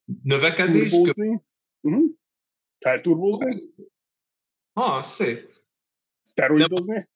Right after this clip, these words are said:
Speaker 1: De még egyszer?
Speaker 2: Szteroidozni. Hú, ma nagyon kreatív vagyok.
Speaker 1: <laughs> Ez, ez, ez azt hiszem, hogy már így oké is. Tehát akkor voltak éppen a méretnövekedésről szeretnénk beszélni. Ez, ez lenne ugye az egyik lényege.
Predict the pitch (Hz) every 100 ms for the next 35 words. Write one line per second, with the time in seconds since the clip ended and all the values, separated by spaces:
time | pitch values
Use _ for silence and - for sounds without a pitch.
0 | _ - 170 _ _ _ _ _ - 147
1 | 143 196 - 269 311 - _ _ _ 175
2 | 160 160 160 185 180 208 226 _ - 127
3 | 127 139 107 113 - 120 67 67 - _
4 | _ _ _ _ _ _ _ _ _ _
5 | - 165 - - 160 147 165 151 147 160
6 | 147 160 180 160 - - 135 131 135 135
7 | 135 143 139 113 127 190 - - - 151
8 | 147 139 156 139 151 - 143 - 160 135
9 | - 151 - - 151 175 170 147 - 131
10 | 123 131 120 117 127 117 - 117 110 113
11 | 107 107 101 - 113 107 107 107 _ -
12 | 139 135 120 123 131 120 120 113 110 110
13 | 110 110 107 104 104 107 104 104 131 202
14 | -